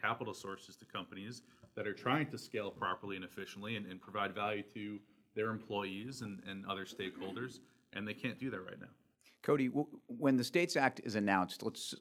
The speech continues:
Speaker 2: say it's in some form of what these gentlemen want, what's that mean to the value of your portfolio? Um, is that, is, is that a game changer from, from a valuation perspective for these companies, or is that already in the price because we,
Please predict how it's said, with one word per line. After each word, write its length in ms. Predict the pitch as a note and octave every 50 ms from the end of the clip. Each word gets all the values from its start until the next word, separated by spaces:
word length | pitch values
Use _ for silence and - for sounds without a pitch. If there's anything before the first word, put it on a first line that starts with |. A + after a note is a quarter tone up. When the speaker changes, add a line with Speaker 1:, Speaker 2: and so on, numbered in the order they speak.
| - B2 -
Speaker 2:
say 300 | - - - A2 A2 G#2+
it's 160 | G2+ - -
in 80 | G2+ F#2+
some 280 | - - A#2 A#2 A2
form 320 | A2+ - A2+ G#2+ G#2+ G#2 G2+
of 120 | F#2+ E2+
what 260 | F#2+ G2+ G2+ G2 - - - - _ _ _ _ - - _ _ _ -
these 180 | G2+ G#2+ G2+ F#2
gentlemen 400 | - B2 A2 G2+ G2 F#2 F2+ F#2
want, 280 | F#2+ G2 F#2+ F#2 - - - _ _ _ _ _ _
what's 220 | - C3+ C#3 - -
that 180 | D#3+ C3+ -
mean 260 | B2 A#2+ A2+ A2 G2+ -
to 340 | - A2 G2+ G2 F#2+ F2 - -
the 100 | G2+ G2
value 400 | E2+ G#2 F#2 F#2+ F#2+ G2 G2 F#2+
of 80 | F2
your 140 | F#2 F2+ F2
portfolio? 680 | - - F#2+ F2+ - - - F2 E2+ E2+ E2 D#2+ D#2+ D#2+ - _ _ _ _ - F#2+
Um, 240 | F#2+ F#2+ F#2 F#2 F2+
is 160 | F2+ F2 F2
that, 300 | G2+ G2+ G2+ F#2+ F#2+ - - - - _ _ _ _ _ _ _ -
is, 320 | G1+ - - - A2 G#2 - -
is 160 | A#2 A2 F#2
that 160 | A#2+ A#2+ A#2+
a 20 |
game 520 | A2 G2 - - - B2 A#2 A#2+ B2 B2+ B2+
changer 520 | - - C#3+ C3+ C3 B2+ B2 C3+ C3+ C3+ - - _ -
from, 320 | - - A#2 A2 G#2 E2+ -
from 220 | - A#2 G#2 G#2
a 40 | G2
valuation 800 | F#2 D#2+ D#2 F#2+ F#2+ G#2+ A2 A2 A2+ G#2+ G2 G2+ F#2+ - G#2+ F#2+
perspective 580 | - - G#2 - - - G2 F#2+ - - F#2
for 140 | - - F#2+
these 180 | F2 F#2 F2 -
companies, 400 | - A#2 A2+ A#2 C#3 D#3+ D#3 C#3
or 160 | - D3+ C#3+
is 80 | C3+ C#3
that 100 | D3 C#3+
already 220 | C#3+ C#3 C3+ C3+
in 100 | C3 A#2+
the 80 | A#2 A#2
price 320 | - - A#2 A#2+ C3 -
because 540 | - - A#2 A#2 - A2+ A2 G2+ F#2+ F#2+ -
we, 240 | G2+ A2 G#2+ G#2+